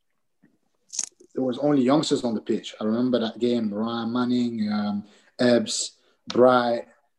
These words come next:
uh, myself, Darnell, uh, Bidwell played in, at, at centre back. We, we had all youngsters on the pitch, and it was honestly,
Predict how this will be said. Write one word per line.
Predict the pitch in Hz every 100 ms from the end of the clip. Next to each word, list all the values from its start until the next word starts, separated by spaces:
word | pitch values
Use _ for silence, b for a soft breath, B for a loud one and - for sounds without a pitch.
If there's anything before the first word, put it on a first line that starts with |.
| _ -
uh, | 110 110 104 104
myself, | 104 107 - - 123 117 113 -
Darnell, | 104 110 110 120 123 120 117 - _ _ _ _ -
uh, | 107 - 107 104
Bidwell | 107 107 117 117
played | 113 117 113
in, | 110 110
at, | 110 -
at | -
centre | - 127 127
back. | 120 123 120 - - _
We, | 131 131
we | 135 120
had | 127 113
all | 160 156
youngsters | 131 147 160 - 120
on | 110
the |
pitch, | 110 147 123 - -
and | 107 101 101 -
it | 117
was | 113 110 110
honestly, | 123 123 - 113 104